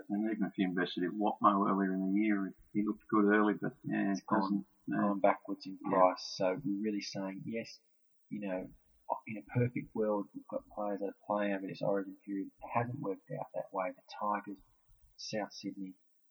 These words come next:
Speaker 2: Parramatta, they're some of the worst. Um, they've got sort of players that aren't performing Supercoach-wide. We need to look at these other options like the Warriors and Roosters. Yes, they're gonna have a bye in round seventeen.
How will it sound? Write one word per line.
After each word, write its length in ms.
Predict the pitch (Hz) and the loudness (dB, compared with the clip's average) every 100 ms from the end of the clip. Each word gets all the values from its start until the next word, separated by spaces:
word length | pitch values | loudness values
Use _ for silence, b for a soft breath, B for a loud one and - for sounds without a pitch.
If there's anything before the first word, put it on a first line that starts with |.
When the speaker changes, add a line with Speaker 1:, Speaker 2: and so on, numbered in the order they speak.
| _ _ - | _ _ -4
Speaker 2:
Parramatta, 580 | 104 98 92 92 92 - _ _ _ | -2 -2 -2 -2 -2 -4 _ _ _
they're 140 | 104 101 | -6 -6
some 200 | - 104 | -6 -8
of 60 | 95 | -8
the 120 | 92 | -6
worst. 380 | 98 104 101 - _ _ _ _ _ _ - 98 | -2 0 -2 -6 _ _ _ _ _ _ -8 -2
Um, 420 | 92 90 85 85 _ _ _ _ _ _ _ - | -2 -2 -6 -16 _ _ _ _ _ _ _ -6
they've 140 | 101 | -2
got 200 | - - - | 0 -2 -4
sort 200 | - 107 | -6 -6
of 60 | 92 - | -4 -2
players 260 | 107 101 | 0 0
that 120 | - - | -2 -6
aren't 240 | 101 110 - - | 0 0 0 -8
performing 440 | - 107 101 90 | -12 -6 -6 -6
Supercoach-wide. 880 | - 98 95 - 87 - 92 87 87 - _ - | -8 -8 -8 -8 -8 -6 -2 0 -2 -6 _ -14
We 60 | 98 | -8
need 120 | 101 | -6
to 80 | 104 | -6
look 120 | - | -8
at 80 | - | -12
these 120 | 90 90 | -10 -4
other 200 | 87 87 | 0 0
options 380 | - - 90 - | 0 -6 -8 -6
like 140 | - | -6
the 80 | - | -4
Warriors 280 | 90 90 87 | 0 0 0
and 120 | 85 | -8
Roosters. 280 | 90 - 87 101 | -12 -10 -10 -2
Yes, 200 | 110 - | -2 -2
they're 100 | - | -8
gonna 180 | - 90 | -10 -12
have 80 | 85 | -2
a 40 | |
bye 240 | 90 87 87 | 2 2 0
in 60 | |
round 220 | 87 87 | -6 -8
seventeen. 440 | - - 90 87 | -10 -14 -10 -10